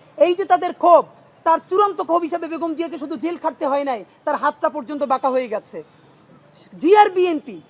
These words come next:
খালেদা জিয়ার বিএনপি, এই বিএনপির প্রতি বাংলাদেশের স্বাধীনতা সার্বভৌমত্বের দায়ও বেশি, সুতরাং তাদের প্রতি আমাদের কথাও বেশি। নাম্বার ওয়ান, বিএনপি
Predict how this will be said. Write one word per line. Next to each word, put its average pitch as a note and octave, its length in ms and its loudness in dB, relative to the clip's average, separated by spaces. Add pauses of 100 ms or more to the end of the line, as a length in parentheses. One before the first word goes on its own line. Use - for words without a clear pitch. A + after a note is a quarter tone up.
(140)
খালেদা F4+ 280 -2
জিয়ার F4 260 -2
বিএনপি, C#4+ 440 -8 (180)
এই F4 160 4
বিএনপির F4+ 380 -2
প্রতি C#4+ 380 -6 (240)
বাংলাদেশের F#4+ 460 2
স্বাধীনতা E4+ 440 -6
সার্বভৌমত্বের D#4+ 760 -4
দায়ও D#4 240 0
বেশি, F#4+ 300 -6 (180)
সুতরাং D#4+ 340 -8
তাদের C#4+ 260 -8
প্রতি C#4+ 180 -12
আমাদের C4+ 260 -4
কথাও B3+ 280 -2
বেশি। G3+ 260 -14 (260)
নাম্বার D#4 280 2
ওয়ান, C4+ 300 0 (920)
বিএনপি G#4 680 0